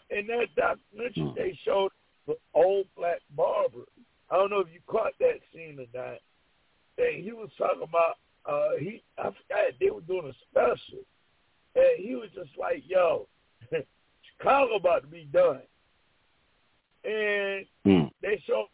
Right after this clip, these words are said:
Speaker 1: brother, he was boarding up his barber shop. He kinda left, you know.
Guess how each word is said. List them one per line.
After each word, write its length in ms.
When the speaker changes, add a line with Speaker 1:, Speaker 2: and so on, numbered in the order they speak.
Speaker 1:
brother, 260
he 140
was 120
boarding 420
up 160
his 140
barber 380
shop. 300
He 300
kinda 340
left, 400
you 220
know. 280